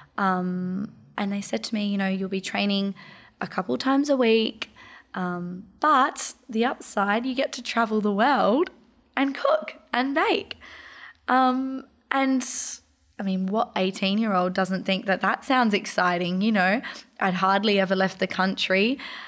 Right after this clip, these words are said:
Um, so, yeah, and for me, I think I was at the point in my study where I was like,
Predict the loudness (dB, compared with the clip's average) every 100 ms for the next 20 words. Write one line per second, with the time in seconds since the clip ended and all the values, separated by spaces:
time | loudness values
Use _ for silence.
0 | -18 -16 -6 0 0 2 0 -2 -2 2
1 | 2 4 2 2 0 2 2 2 2 4
2 | 2 0 -2 -8 -20 -20 -20 _ -4 0
3 | 0 0 2 2 0 -2 -4 -6 -2 0
4 | 0 -2 -4 0 2 2 2 0 -2 2
5 | 2 2 0 -4 _ -2 2 2 2 -2